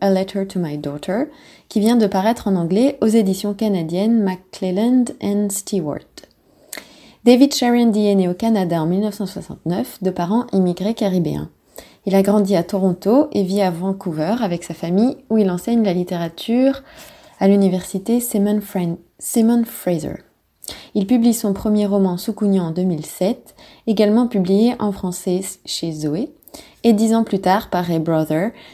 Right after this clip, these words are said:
ce magnifique roman intense et poignant qui raconte l'histoire de deux frères, Michael et Francis, dans la banlieue de Scarborough à Toronto.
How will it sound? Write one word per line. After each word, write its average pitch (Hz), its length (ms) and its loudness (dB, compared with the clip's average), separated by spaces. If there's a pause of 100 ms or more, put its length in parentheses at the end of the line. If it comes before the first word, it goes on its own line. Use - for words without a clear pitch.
ce - 120 -2
magnifique 240 460 2
roman 196 480 2
intense 208 560 -2
et 190 60 -2
poignant 180 480 -2 (120)
qui - 140 -2
raconte 196 560 -4
l'histoire 190 500 0
de 165 100 -2
deux 180 160 0
frères, - 480 -4 (380)
Michael 202 540 2
et 180 120 2
Francis, 170 720 -6 (580)
dans 220 180 6
la 208 100 8
banlieue 190 360 2
de 170 120 -2
Scarborough 170 800 -2
à 190 80 -4
Toronto. 160 500 -6